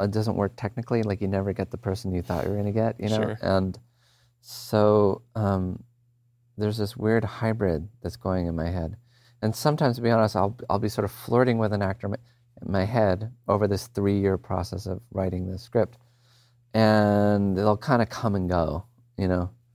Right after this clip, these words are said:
Speaker 1: And that might work for a week, and then often I'll be like, "Ah, crap, I just kinda wrote a bad version of the film I just saw them in," you know?
Speaker 2: Right, right.
Speaker 1: So I'm not sure it helps at all.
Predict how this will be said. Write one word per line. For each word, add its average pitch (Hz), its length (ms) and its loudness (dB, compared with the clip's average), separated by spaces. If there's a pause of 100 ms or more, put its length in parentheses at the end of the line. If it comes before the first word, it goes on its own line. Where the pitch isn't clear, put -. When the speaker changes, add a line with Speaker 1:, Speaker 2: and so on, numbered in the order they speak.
(360)
Speaker 1:
And 90 460 0
that 98 160 0
might 107 200 4
work 101 200 2
for - 140 -2
a 98 40 4
week, 101 280 2
and 101 100 0
then 98 100 0
often 107 260 2
I'll 101 60 2
be 98 100 -4
like, 98 140 -6
"Ah, 113 180 -6
crap, 113 360 -4
I 98 60 0
just 107 260 -4
kinda 113 160 -4
wrote 98 380 2
a 85 80 -4
bad 92 420 0
version 90 580 -2 (540)
of 92 100 -6
the 92 120 0
film 87 260 0
I 85 80 2
just 87 220 -6
saw 82 200 0
them 82 160 -4
in," 71 280 -6 (320)
you - 80 -2
know? 90 160 0
Speaker 2:
Right, 92 160 -8 (120)
right. 110 300 -6 (300)
Speaker 1:
So 95 500 2 (380)
I'm 104 80 -2
not 107 220 0
sure - 280 -2
it 82 100 0
helps 98 240 -6
at - 80 -4
all. 71 420 -4